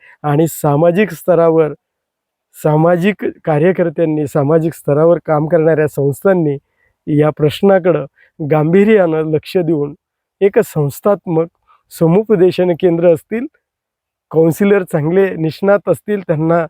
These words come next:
नियुक्त करून समाजामधली ही तरुणाईमध्ये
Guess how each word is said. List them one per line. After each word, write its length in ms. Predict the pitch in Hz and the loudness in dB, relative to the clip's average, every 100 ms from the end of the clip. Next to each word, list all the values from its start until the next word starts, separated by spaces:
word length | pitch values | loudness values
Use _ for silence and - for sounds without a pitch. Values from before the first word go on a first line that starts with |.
| _ _ _ | _ _ _
नियुक्त 420 | 147 160 196 - 185 143 | -2 0 0 0 -2 0
करून 260 | 160 160 | 0 0
समाजामधली 760 | 156 151 151 202 208 170 156 165 | 0 0 0 2 2 2 0 0
ही 200 | 151 170 - _ _ _ _ 165 | 0 -2 -6 _ _ _ _ 0
तरुणाईमध्ये 640 | 151 175 214 208 175 175 | 4 4 4 2 0 -2